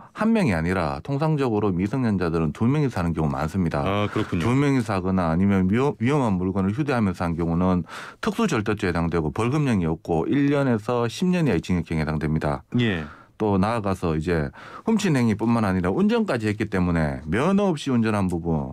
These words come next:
Speaker 1: 무면허 운전에 대해서는 도로교통법상 일 년 이하의 징역 또는 삼백만 원 이하의 벌금형에 처해집니다.
Speaker 2: 어.
Speaker 1: 이와 같은 행위는 별개 행위이기 때문에 경합해서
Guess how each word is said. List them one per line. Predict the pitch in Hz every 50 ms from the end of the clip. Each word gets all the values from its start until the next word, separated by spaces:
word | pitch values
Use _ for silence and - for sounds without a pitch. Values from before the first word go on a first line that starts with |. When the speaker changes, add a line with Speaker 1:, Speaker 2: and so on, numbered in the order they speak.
| - -
Speaker 1:
무면허 | 117 160 190 190 175 151 113
운전에 | 95 98 98 101 101 92 90 82
대해서는 | 87 80 80 - 90 85 87 90 92 92 90 87 82 - - - - - -
도로교통법상 | - 110 139 165 147 123 101 113 110 107 101 - - - 92 90 90 87 92 -
일 | 139 165
년 | 160 165 156 139
이하의 | 120 98 85 78
징역 | 82 87 82 80 76 - -
또는 | - 90 90 90 90 82 - _
삼백만 | - - - 175 170 151 120
원 | 95 85
이하의 | 80 80
벌금형에 | 78 - 82 82 87 82 80 78 76 71
처해집니다. | - - - 92 85 85 82 82 82 80 73 69 67 - 95
Speaker 2:
어. | 104 104 101 98 98 95 92 90 -
Speaker 1:
이와 | 175 151
같은 | 120 98 101 110 101 101
행위는 | 101 98 95 98 95 92
별개 | - 110 127 147 165 151
행위이기 | 127 107 101 90 90 -
때문에 | - 82 80 80 82 80 78 78
경합해서 | 78 - 117 113 113 107 107 95 82 - - 90 90 87 87 82